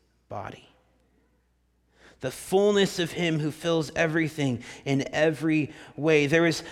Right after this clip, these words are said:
a little boy whose parents had passed away.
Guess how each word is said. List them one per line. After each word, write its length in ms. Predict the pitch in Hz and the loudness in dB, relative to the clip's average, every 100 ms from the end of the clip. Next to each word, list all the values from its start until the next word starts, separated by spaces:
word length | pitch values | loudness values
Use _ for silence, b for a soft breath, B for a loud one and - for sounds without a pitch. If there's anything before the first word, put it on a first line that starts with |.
| B | B
a 60 | 180 | 4
little 260 | 180 190 | 4 4
boy 360 | 175 180 185 175 | 4 6 6 6
whose 220 | 156 165 | 4 0
parents 600 | - - 190 185 160 - | -2 -2 0 0 -2 -6
had 160 | - 139 | -6 -6
passed 460 | - 160 151 - 147 | -4 -4 -4 -8 -8
away. 360 | 139 123 123 | -4 -6 -8